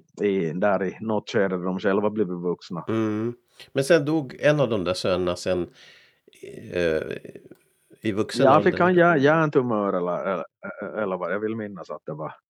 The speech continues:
Speaker 1: att, att det var så.
Speaker 2: Mm, men det är ju, det är en enormt tragisk upplevelse och måste ju ha präglat honom, och det, man vet inte nästan någon president som har varit med om något så tragiskt i, i, liksom, i tidigare i livet eller så här. Det är svårt att säga, men,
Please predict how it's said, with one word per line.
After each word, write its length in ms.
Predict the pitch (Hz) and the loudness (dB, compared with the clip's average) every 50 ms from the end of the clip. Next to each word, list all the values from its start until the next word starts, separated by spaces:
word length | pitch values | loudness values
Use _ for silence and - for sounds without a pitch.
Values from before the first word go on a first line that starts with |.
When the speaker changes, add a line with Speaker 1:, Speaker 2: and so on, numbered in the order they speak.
| _ - - - _ _ - - | _ -20 -20 -20 _ _ -16 -16
Speaker 1:
att, 180 | - - - | -16 -12 -8
att 200 | - 101 107 - | -6 -6 -6 -6
det 80 | - 101 | -8 -8
var 120 | 87 85 | -6 -6
så. 140 | - 117 73 - | -6 -4 -6 -6
Speaker 2:
Mm, 180 | - - 127 120 110 | -6 -8 -10 -10 -6
men 220 | 120 127 135 139 | -2 0 0 0
det 80 | 135 160 | 2 0
är 60 | 165 165 | 2 2
ju, 260 | 170 180 160 120 - | 2 2 2 0 -2
det 160 | 101 135 151 | -2 -2 0
är 120 | 175 165 147 | 0 0 0
en 200 | 131 123 - - | 0 -2 -2 -2
enormt 500 | 131 139 139 143 170 180 165 147 139 - | -2 -2 0 0 0 0 0 -2 -4 -6
tragisk 440 | - 135 117 117 110 107 - - 117 | -4 -4 -4 -4 -4 -8 -8 -6 -8
upplevelse 760 | 110 101 - - 113 135 156 165 143 123 98 - - - 110 | -8 -8 -8 -8 -6 -4 -4 -4 -4 -4 -6 -6 -6 -4 -4
och 200 | 104 110 - - | -4 -4 -6 -6
måste 280 | 113 120 - - - | -6 -6 -6 -4 -4
ju 40 | 123 127 | -4 -4
ha 20 | 123 | -4
präglat 520 | - 113 117 117 110 110 120 139 151 - - | -4 -2 0 0 2 0 0 -4 -10 -8 -8
honom, 320 | 123 104 98 101 104 104 | -6 -6 -4 -4 -4 -4
och 280 | 107 107 104 98 - _ _ - - - - _ _ _ _ | -4 -4 -4 -6 -8 _ _ -20 -20 -20 -20 _ _ _ _
det, 280 | - 117 120 80 80 101 | -2 -2 -2 -2 -2 -2
man 160 | 120 135 123 | -2 -2 0
vet 200 | 139 143 143 143 | 0 -2 0 0
inte 220 | 139 120 - 135 | -2 -2 -2 -4
nästan 480 | 123 123 135 127 - - - 117 113 113 | -2 -2 -2 -2 -2 -2 -4 -2 -2 0
någon 220 | 131 165 180 156 | 0 0 -2 -2
president 500 | 123 113 110 104 104 92 87 90 87 90 | -4 -8 -10 -8 -6 -4 -4 -4 -4 -4
som 140 | - - 95 | -6 -8 -8
har 80 | 98 92 | -6 -6
varit 160 | 92 92 - | -6 -6 -6
med 160 | 95 95 95 | -6 -6 -4
om 80 | 95 92 | -4 -6
något 100 | 101 107 | -8 -8
så 120 | - - | -10 -14
tragiskt 760 | - - 107 104 90 87 90 87 87 87 - - - - - | -12 -8 -4 -4 -2 -2 -2 -4 -6 -6 -8 -12 -18 -14 -10
i, 320 | - 90 - - - - 101 | -8 -8 -8 -8 -10 -10 -8
i, 20 | |
liksom, 300 | 92 101 92 - 101 101 | -6 -6 -8 -6 -6 -4
i 60 | 98 | -4
tidigare 500 | 95 - - 110 95 98 110 113 110 95 92 | -4 -4 -4 -6 -4 -4 -4 -4 -2 -2 -2
i 60 | 92 | -4
livet 500 | 90 90 113 139 147 117 101 98 - - | -2 -4 -4 -4 -4 -4 -4 -6 -6 -6
eller 140 | 92 87 90 | -8 -8 -8
så 160 | - - 98 | -8 -10 -8
här. 180 | 101 135 110 95 | -8 -6 -6 -6
Det 80 | 95 | -6
är 20 | 104 | -8
svårt 300 | - - 117 117 - - | -8 -8 -10 -8 -8 -10
att 60 | 117 | -10
säga, 340 | - - 101 107 117 110 104 | -8 -8 -8 -6 -6 -6 -4
men, 160 | 101 98 | -6 -6